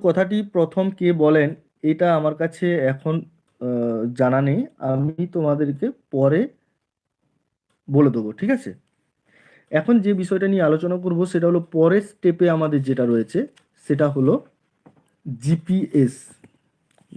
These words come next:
গ্লোবাল পজিশনিং সিস্টেম। এই জিপিএস আমাদের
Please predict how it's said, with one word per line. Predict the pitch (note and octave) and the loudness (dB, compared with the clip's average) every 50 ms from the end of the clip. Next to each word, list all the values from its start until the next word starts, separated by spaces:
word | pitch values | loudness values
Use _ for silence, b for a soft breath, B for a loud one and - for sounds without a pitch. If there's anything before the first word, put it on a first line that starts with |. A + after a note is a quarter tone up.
| - C3 | -12 -4
গ্লোবাল | A#2+ C3 C#3+ C#3+ D3 D3 D3 D3+ D3+ D3+ - _ _ _ _ _ _ _ _ _ | 2 2 4 6 6 4 4 2 -2 -4 -10 _ _ _ _ _ _ _ _ _
পজিশনিং | - C3+ C3 B2 B2 A#2+ C3 B2+ B2+ C3 C3 C3 C3 C3+ - _ _ _ _ _ - - - | 0 0 0 0 -2 -4 -2 0 0 0 0 -2 -4 -8 -12 _ _ _ _ _ -20 -10 -8
সিস্টেম। | C3+ B2+ C3 - - G2+ G#2 G2+ - _ _ _ _ _ _ _ _ _ _ _ _ _ _ _ _ _ _ _ _ b b b b b b b b b - | -6 -6 -6 -8 -10 -10 -10 -12 -14 _ _ _ _ _ _ _ _ _ _ _ _ _ _ _ _ _ _ _ _ b b b b b b b b b 2
এই | F3 G3+ G3 D#3 | 4 4 4 2
জিপিএস | C#3 D3+ E3 E3 - G#3 G#3 F3 D#3+ G#3 G3+ - - - _ _ - - - - _ _ _ _ _ _ _ _ _ _ | 0 -2 -4 -2 0 2 4 6 4 4 2 -2 -12 -20 _ _ -20 -20 -20 -20 _ _ _ _ _ _ _ _ _ _
আমাদের | - C3+ C#3+ D3+ D#3 D#3+ E3+ F3 | -2 0 2 2 4 4 2 2